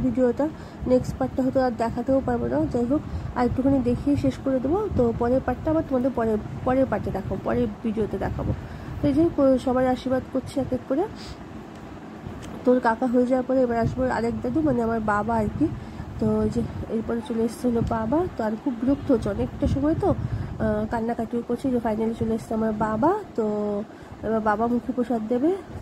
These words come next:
তো ওই যে দেখো, আবার একটু পায়েসটা ভালো লাগছে বলে টুকটুক করে খাচ্ছেও আর কি, ভালো লাগছে মিষ্টি মিষ্টি আর কি। তো বাবাও হয়ে গেল।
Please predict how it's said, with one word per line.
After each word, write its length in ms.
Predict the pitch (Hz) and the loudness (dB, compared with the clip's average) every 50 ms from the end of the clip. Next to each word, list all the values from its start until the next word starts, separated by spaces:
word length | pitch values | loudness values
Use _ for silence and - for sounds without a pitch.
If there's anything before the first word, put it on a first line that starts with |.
| - - | -8 -4
তো 80 | 233 | -2
ওই 100 | 220 214 | 0 0
যে 120 | 220 233 220 | 0 -2 -2
দেখো, 340 | 214 214 220 214 - 320 339 - - - - - - - - - - - - - - - - - - - - - - - - - - - - - - - - - - - - - - | -2 -2 -2 -2 -2 -2 -2 -4 -8 -18 -18 -18 -20 -20 -20 -20 -20 -18 -18 -16 -16 -16 -16 -16 -16 -16 -14 -14 -12 -14 -14 -14 -16 -14 -12 -12 -12 -12 -12 -14 -14 -14 -12 -8 -2
আবার 240 | 226 226 226 226 226 | 0 2 2 4 2
একটু 180 | 226 220 - - - | 2 0 -2 0 2
পায়েসটা 360 | 254 247 254 247 - - 277 | 4 4 4 2 2 2 2
ভালো 240 | 254 254 254 262 262 | 4 4 4 4 4
লাগছে 280 | 269 269 262 - 294 | 4 4 2 0 0
বলে 200 | 277 302 330 330 330 | 2 4 4 4 4
টুকটুক 300 | - 294 - - - 269 - - | 2 -2 -2 0 -4 -4 -2 0
করে 140 | 262 262 254 - - | -2 -2 -2 -2 -2
খাচ্ছেও 420 | 254 226 - - - - 262 262 | -4 -4 -4 -6 -8 -4 -2 0
আর 120 | 240 220 214 - | 0 0 -2 -2
কি, 100 | 285 302 | -2 -2
ভালো 280 | 269 262 254 226 220 | -2 0 0 0 2
লাগছে 380 | 220 233 220 220 - - - 247 | 2 2 0 -2 -2 -6 -6 -4
মিষ্টি 320 | 220 233 - - - 247 | -4 -4 -6 -6 -4 -2
মিষ্টি 340 | 233 226 226 - - - 233 | -2 -2 -2 -6 -8 -4 -2
আর 100 | 214 208 202 - | -2 -2 -2 -4
কি। 100 | 254 277 - - - - - - - - - - - - - - - - - - - | -6 -8 -8 -8 -14 -14 -12 -12 -12 -12 -12 -12 -14 -14 -14 -14 -14 -14 -8 -4 -2
তো 380 | 226 220 214 214 214 214 214 214 - - - - - - - - - 240 | 0 2 2 2 2 2 0 0 -2 -4 -8 -12 -12 -12 -10 -8 -6 0
বাবাও 440 | 226 247 233 226 226 226 233 247 | 4 4 6 6 6 4 4 4
হয়ে 240 | 240 247 254 254 254 254 | 4 4 4 4 4 4
গেল। 200 | 254 262 294 | 2 2 0